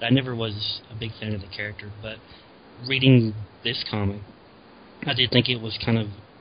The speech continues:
irritating that, like, they kept stealing his gem. It's like, "Oh, this guy's got it. This guy's got it.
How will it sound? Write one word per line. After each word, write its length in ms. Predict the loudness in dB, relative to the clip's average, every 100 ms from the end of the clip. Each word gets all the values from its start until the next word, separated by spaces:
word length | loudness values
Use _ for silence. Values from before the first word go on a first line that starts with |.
| -20 -20 -20 -18 0
irritating 580 | 2 2 0 2 4 4
that, 80 | 0
like, 180 | -6 -8 -16 -6
they 100 | -6
kept 200 | -4 -4
stealing 380 | -4 -2 2 2
his 140 | 2 0
gem. 200 | 2 2
It's 140 | 0 -2
like, 140 | -2 -2
"Oh, 100 | -2
this 180 | -4
guy's 220 | -4 -6 -6
got 200 | -12 -12
it. 80 | -10
This 140 | -8
guy's 240 | -10 -12
got 140 | -14
it. 100 | -18